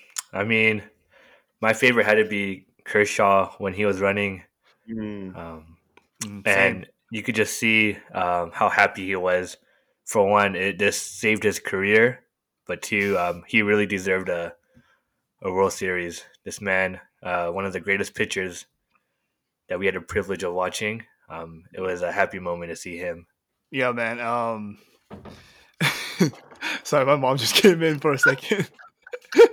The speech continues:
Speaker 1: Should we cut that out, or is this a no edit video as well?
Speaker 3: Uh, no edit. We go raw, baby.
Speaker 2: W-,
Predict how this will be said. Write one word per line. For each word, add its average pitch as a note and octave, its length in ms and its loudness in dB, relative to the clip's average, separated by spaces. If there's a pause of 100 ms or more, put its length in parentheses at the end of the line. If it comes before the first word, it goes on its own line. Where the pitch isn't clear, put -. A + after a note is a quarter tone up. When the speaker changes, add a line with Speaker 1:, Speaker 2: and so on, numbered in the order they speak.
Speaker 1:
Should - 180 2
we A2+ 60 8
cut - 220 -4
that A#2 220 8
out, C#3+ 100 10
or G2+ 200 6
is F#2+ 120 2
this G2+ 160 -4
a G#2+ 60 0
no G2+ 200 6
edit F#2 240 0
video F2 400 -2
as E2 180 -4
well? D#2+ 300 -6
Speaker 3:
Uh, A#2 200 -8
no B2 240 -4
edit. A#2+ 260 -2
We A#2 80 -6
go A#2 180 -2
raw, G#2+ 240 -2
baby. F#2+ 300 -8
Speaker 2:
W-, - 140 -8